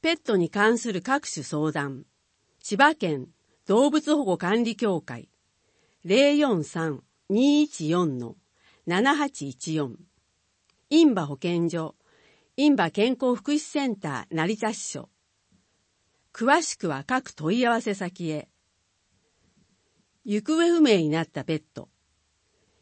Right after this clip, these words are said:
行方不明または保護されているペットの情報を市ホームページで掲載しています。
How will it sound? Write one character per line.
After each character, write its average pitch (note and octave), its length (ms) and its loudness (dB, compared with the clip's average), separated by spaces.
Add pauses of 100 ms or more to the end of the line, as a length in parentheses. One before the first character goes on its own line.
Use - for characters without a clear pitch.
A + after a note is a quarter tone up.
(140)
行 G3+ 200 -2
方 D#4 240 2
不 D#4 140 2
明 F#3 240 0 (120)
ま D#3+ 140 -2
た C4 140 2
は G#3 100 2
保 C#4 120 -2
護 E4 140 2
さ A3+ 140 0
れ F#3 140 -2
て E3+ 140 -2
い D3 80 -2
る D3+ 100 -2
ペ C4 120 2
ッ - 100 -4
ト F3 140 -2
の C#3+ 120 0
情 F#3 300 -2
報 F3+ 340 -4
を E3 100 -8 (420)
市 - 240 -2
ホ C#4 260 2
ー - 20 6
ム E4 140 4
ペ D#4+ 220 2
ー C#4 40 0
ジ G3+ 120 -2
で C#3+ 100 -2
掲 G3+ 240 0
載 G3+ 260 -2
し G3 80 -10
て F#3 100 -4
い F3 120 0
ま D#3+ 160 -2
す。 - 240 -20